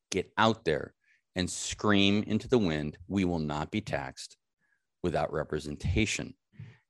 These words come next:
And we should stick up for our disenfranchised brothers and sisters, and we should make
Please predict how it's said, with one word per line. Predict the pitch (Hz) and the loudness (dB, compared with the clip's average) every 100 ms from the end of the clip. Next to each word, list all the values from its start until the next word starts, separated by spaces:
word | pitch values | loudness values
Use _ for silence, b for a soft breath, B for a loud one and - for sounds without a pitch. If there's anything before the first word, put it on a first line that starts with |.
| _ - | _ -6
And | 85 82 80 80 78 - | -2 0 0 -2 -6 -8
we | 87 85 | -6 -4
should | - 85 76 - | -2 -2 -4 -10
stick | - - 92 | -2 0 2
up | 90 - | 2 0
for | - 73 | 0 2
our | 80 76 76 71 73 - _ _ _ _ _ _ _ _ _ 90 | 2 2 0 -2 -6 -12 _ _ _ _ _ _ _ _ _ -2
disenfranchised | 95 - 90 85 78 71 - | 0 0 -2 -2 -2 -4 -2
brothers | 78 69 71 | -2 -2 -8
and | 71 | 2
sisters, | 123 - 165 - b b b b _ _ _ - 101 | 2 2 -4 -8 b b b b _ _ _ -2 4
and | 110 120 113 | 6 4 2
we | 104 | 0
should | 107 113 101 | 0 0 2
make | 87 90 | 0 0